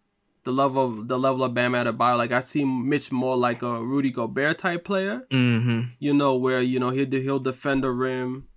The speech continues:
Speaker 1: He's very effective off the pick and roll and things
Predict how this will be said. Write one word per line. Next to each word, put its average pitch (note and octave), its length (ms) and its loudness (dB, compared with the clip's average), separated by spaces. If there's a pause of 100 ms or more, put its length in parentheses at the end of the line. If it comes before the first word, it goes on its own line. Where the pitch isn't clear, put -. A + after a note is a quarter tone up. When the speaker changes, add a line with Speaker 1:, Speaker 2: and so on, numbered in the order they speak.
(120)
Speaker 1:
He's C#3 240 -2
very B2+ 260 2
effective B2+ 480 -4
off A#2+ 140 -2
the B2+ 60 -8
pick C3 220 -8
and B2 160 -2
roll B2 460 -2 (480)
and B2+ 120 -4
things D3 160 0